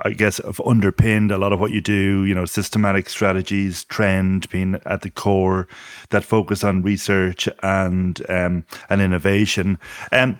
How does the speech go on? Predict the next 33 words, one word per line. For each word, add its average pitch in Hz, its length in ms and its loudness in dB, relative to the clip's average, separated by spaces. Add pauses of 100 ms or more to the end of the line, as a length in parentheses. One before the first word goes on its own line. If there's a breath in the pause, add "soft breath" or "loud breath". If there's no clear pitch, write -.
(120)
if 156 180 0
you 175 80 6
were 175 100 6
to 165 80 0
kind 190 200 2
of 139 80 -6
package 156 460 -2
that 110 200 4
into 110 420 2
maybe 98 300 4
an 98 120 4
investment 95 640 2
philosophy 98 920 0
or 90 120 0
a 90 80 -4
set 117 200 0
of 90 120 -2
beliefs 101 460 2
that 85 160 -4
underpin, 95 640 0 (400 loud breath)
you 110 80 2
know, 95 140 4
how 98 200 0
you 101 300 4
approach 95 420 -2
markets 95 460 -2
and 87 160 -2
why, 101 160 2
why 101 320 2
there 98 180 0
is 90 160 -4
an 95 80 0
alpha, 92 640 -2